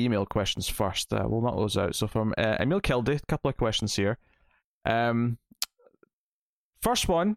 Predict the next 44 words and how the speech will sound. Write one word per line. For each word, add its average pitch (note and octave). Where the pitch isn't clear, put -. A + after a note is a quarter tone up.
very D#3+
kinda B2+
da, A#2+
da, A2+
da, A2
da, G#2
whatever. G#2
Um, C3
this D#3
may F#3+
be F3
a E3
hard D#3
one, E3+
but C#3
what D3+
are D#3+
the D3
iconic C#3+
definitive B2+
creator D3
duos, E3+
uh, A2+
for A#2+
top C3
tier B2
D A#2
C A2
characters, A2+
like A#2
Scott A2
Snyder A#2
and A2
Greg A2
Capullo A2+
for G#2
Batman, E3+
Dan A#2
Abnett G#2
and, G2+
uh, G2+
Cedric A2
for G2+
Aquaman? C3